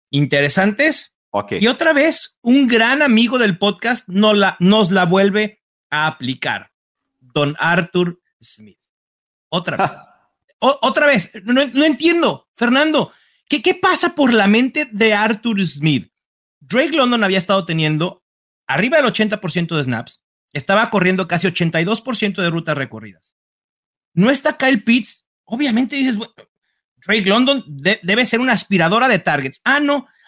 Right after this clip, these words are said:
Speaker 1: Arthur Smith decidió darle la mayoría de rutas recorridas a Olamide Zaccheaus. Y entonces Drake London termina jugando en el sesenta y dos por ciento de snaps y recorriendo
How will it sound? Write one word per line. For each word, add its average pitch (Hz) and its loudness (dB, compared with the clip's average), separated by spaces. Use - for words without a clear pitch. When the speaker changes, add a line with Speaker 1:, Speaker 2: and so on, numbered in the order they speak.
Speaker 1:
Arthur 302 0
Smith 247 2
decidió 247 2
darle 240 0
la 202 4
mayoría 220 0
de 311 4
rutas 285 0
recorridas 269 0
a 208 -2
Olamide 233 2
Zaccheaus. 156 -2
Y 262 2
entonces 311 -2
Drake 311 -2
London 311 2
termina 262 0
jugando 214 -2
en 202 0
el 190 -2
sesenta 208 -4
y 226 -2
dos 294 -2
por 302 -8
ciento 262 -6
de 202 -4
snaps 247 -4
y 226 -4
recorriendo 226 -2